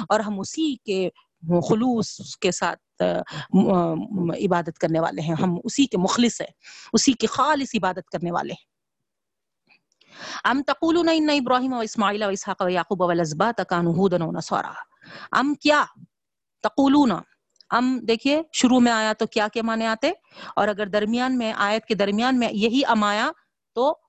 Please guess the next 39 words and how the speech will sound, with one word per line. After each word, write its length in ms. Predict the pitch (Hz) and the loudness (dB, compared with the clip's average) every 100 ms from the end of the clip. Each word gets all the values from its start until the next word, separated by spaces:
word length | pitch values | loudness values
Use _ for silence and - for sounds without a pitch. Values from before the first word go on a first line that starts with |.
| _ | _
اور 280 | 202 226 226 - _ 196 | 2 4 4 -2 _ -2
یا، 240 | 208 208 - _ _ - | 0 0 -2 _ _ -6
یا 220 | 190 220 220 | 0 0 0
کے 60 | 214 | -2
معنی 240 | 175 170 | -2 -2
آتے۔ 220 | 147 - - _ _ _ _ _ _ _ _ _ _ _ _ _ _ _ - | -6 -8 -20 _ _ _ _ _ _ _ _ _ _ _ _ _ _ _ -4
یہاں 180 | 226 247 | 0 0
شروع 240 | - 294 | 2 4
میں 140 | 311 233 | 4 4
آیا 180 | 208 233 | 2 0
اس 200 | 247 254 | -2 -4
لیے 100 | 269 | -4
کیا 240 | 233 214 208 | 0 0 0
کے 80 | |
معنی 220 | 196 170 156 | -2 0 -4
آ 100 | 147 | -6
رہے۔ 60 | - _ - | -12 _ -2
ام 240 | 262 311 | -2 -2
کیا، 320 | 285 233 202 320 _ - | -2 0 0 -4 _ -2
تقولون، 480 | 240 311 311 330 339 339 | 0 2 4 4 2 2
تم 140 | 233 | 2
کہتے 340 | 240 226 202 | 2 0 0
ہو، 180 | 180 226 - | 2 2 2
ان 220 | 247 294 | 4 4
ابراہیم، 560 | 269 214 190 185 196 254 269 | 4 2 2 2 2 0 2
بے 100 | 196 | 0
شک 200 | 202 196 | 0 0
ابراہیم، 560 | 175 175 170 214 285 247 | 0 0 0 2 2 2
و 40 | |
اسماعیل، 580 | 202 - 170 160 220 269 | 0 0 -2 -2 -4 -4
و 120 | 254 | -4
اسماعیل، 640 | 185 - 165 170 214 302 - - 226 | -4 -4 -4 -2 -2 -2 -4 -6 -2
و 40 | 220 | 0
اسحاق، 420 | 233 - 269 - | 0 -2 -4 -2
اور 100 | 233 | -2
اسحاق، 460 | 196 - 214 247 202 | -4 -4 -2 0 -2
و 40 | |
یعقوب، 440 | 180 170 - 240 | -2 -2 -2 0
اور 120 | 220 | 0